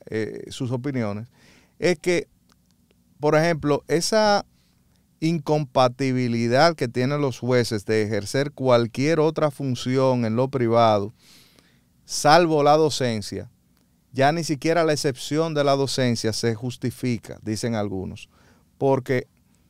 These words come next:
hay jueces que lo son a tiempo completo, que también tienen una carga académica, eh, altísima, son profesores a tiempo completo también, y que por lo tanto en esa,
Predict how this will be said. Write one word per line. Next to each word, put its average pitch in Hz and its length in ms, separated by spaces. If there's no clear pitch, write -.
hay 110 200
jueces 156 540
que 87 140
lo 92 160
son 135 320
a 107 100
tiempo 101 380
completo, 139 600
que 127 180
también 160 400
tienen 156 260
una 160 280
carga 165 580
académica, 139 840
eh, 104 600
altísima, 123 720
son 139 240
profesores 156 840
a 123 120
tiempo 147 380
completo 127 600
también, 117 440
y 143 100
que 170 120
por 185 180
lo 185 100
tanto 160 500
en 131 200
esa, 185 640